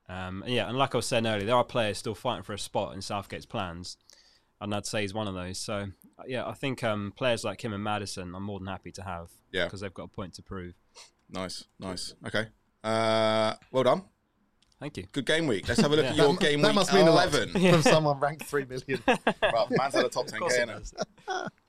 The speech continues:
Speaker 1: Yeah, so that's me game week eleven. Um, it's one of those weeks, I think, for everyone where we've got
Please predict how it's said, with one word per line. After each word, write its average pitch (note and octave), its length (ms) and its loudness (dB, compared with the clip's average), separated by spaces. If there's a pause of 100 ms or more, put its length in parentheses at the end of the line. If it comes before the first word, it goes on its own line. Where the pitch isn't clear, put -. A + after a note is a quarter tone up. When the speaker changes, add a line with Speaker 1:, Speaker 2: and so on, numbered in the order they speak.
(180)
Speaker 1:
Yeah, C3 200 2
so B2+ 120 -2
that's D3+ 160 4
me C#3 100 2
game B2+ 200 2
week A2+ 140 -4
eleven. G2+ 500 0
Um, A2+ 300 2
it's A2+ 140 -8
one D3 120 2
of C3 40 0
those G#2+ 200 -2
weeks, A2+ 240 -8
I A2+ 40 -6
think, A#2 180 -6
for G#2 140 -6
everyone F#2+ 380 -4
where F#2+ 120 -10
we've F#2+ 180 -14
got G2+ 240 -6